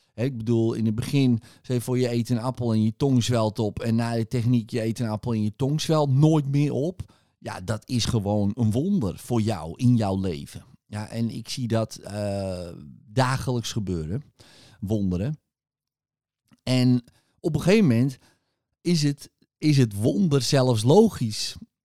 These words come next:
Weet je wel, het is nog steeds wonderlijk, maar het is logisch dat het gebeurt, omdat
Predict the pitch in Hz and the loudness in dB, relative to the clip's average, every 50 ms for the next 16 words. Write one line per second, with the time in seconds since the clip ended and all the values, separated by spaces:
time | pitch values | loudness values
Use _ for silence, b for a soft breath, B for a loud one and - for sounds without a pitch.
0 | _ _ _ _ - 113 120 131 127 117 113 98 95 104 120 135 - 123 151 165 | _ _ _ _ -2 2 2 2 2 2 2 2 2 0 0 -2 -2 0 2 4
1 | 165 170 165 139 - 175 156 143 113 113 135 151 143 127 117 113 117 113 117 143 | 4 4 4 4 4 2 2 2 2 2 2 2 4 4 4 4 4 4 4 4
2 | 196 208 - - - - - _ _ - - - - 107 123 143 143 139 156 143 | 2 2 -2 -6 -20 -20 -20 _ _ -20 -14 -12 -8 -6 -4 -4 -4 -2 -2 0
3 | 143 156 180 196 196 190 - 143 - - 123 117 117 117 - 120 113 123 180 208 | 4 6 6 6 6 4 2 -2 0 0 0 0 -2 -4 -4 -4 0 2 4 4
4 | 208 170 131 113 131 143 139 143 139 - | 4 2 2 0 -2 0 0 0 -2 -4